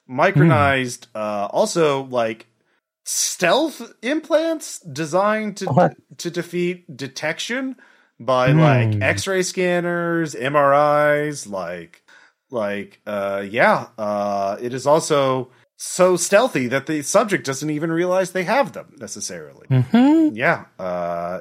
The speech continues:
Speaker 1: all, all tied into, uh, enha-, basically cybernetic enhancements that in, like, in, modify the subject's biochemistry to improve physical performance for short bursts, uh, for, for small, but to go,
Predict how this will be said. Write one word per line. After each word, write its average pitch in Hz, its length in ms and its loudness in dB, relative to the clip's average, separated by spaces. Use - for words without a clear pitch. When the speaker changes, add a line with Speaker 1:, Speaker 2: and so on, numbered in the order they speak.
Speaker 1:
all, 113 200 4
all 127 180 2
tied 131 340 2
into, 107 880 -4
uh, 92 480 -6
enha-, 120 420 -4
basically 180 460 2
cybernetic 147 540 2
enhancements 123 720 -6
that 107 340 -2
in, 113 400 -10
like, 104 420 -6
in, 110 320 -8
modify 139 720 2
the 113 160 -8
subject's 110 560 -6
biochemistry 117 960 0
to 98 380 -6
improve 110 540 0
physical 127 440 0
performance 113 600 0
for - 140 -6
short 113 500 2
bursts, 101 600 -4
uh, 98 520 -2
for, 104 260 -4
for 107 240 -4
small, 120 420 4
but 123 420 0
to 123 180 -4
go, 113 520 0